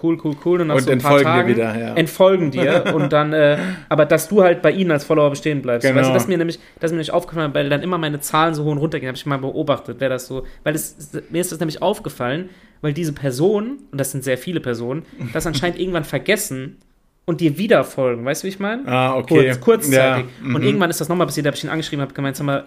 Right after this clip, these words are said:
Speaker 1: willst du mich komplett verarschen?" Und hab dann einfach mal
Speaker 2: <laughs>
Speaker 1: geschrieben, "Wie oft willst du noch folgen, entfolgen?" Und dann auf einmal wurde ich blockiert, weil's unangenehm war wahrscheinlich. Denk ich mir auch so,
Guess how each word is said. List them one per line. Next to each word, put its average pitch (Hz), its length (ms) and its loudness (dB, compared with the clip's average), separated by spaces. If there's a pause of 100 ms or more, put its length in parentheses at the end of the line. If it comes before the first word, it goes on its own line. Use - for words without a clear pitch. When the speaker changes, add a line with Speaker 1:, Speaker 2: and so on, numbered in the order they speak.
Speaker 1:
willst 143 200 -10
du - 20 -12
mich 143 80 -10
komplett 156 240 -6
verarschen?" 143 560 -6
Und 139 340 -6
hab 143 100 -2
dann 151 100 -4
einfach 156 180 -2
mal 160 120 4
Speaker 2:
<laughs> - 20 -4
Speaker 1:
geschrieben, 175 500 -4 (160)
"Wie 160 140 2
oft 165 200 0
willst 165 220 0
du 151 40 -2
noch 151 120 0
folgen, 156 360 0
entfolgen?" 131 520 -4
Und 131 100 -10
dann 131 100 0
auf 127 100 -6
einmal 127 400 -6
wurde 131 100 -6
ich 131 100 -14
blockiert, 143 460 -6 (300)
weil's 139 180 0
unangenehm 127 580 -4
war 135 140 -2
wahrscheinlich. 151 480 -4 (280)
Denk 147 100 0
ich 147 40 0
mir 147 80 0
auch 170 80 -2
so, - 220 -4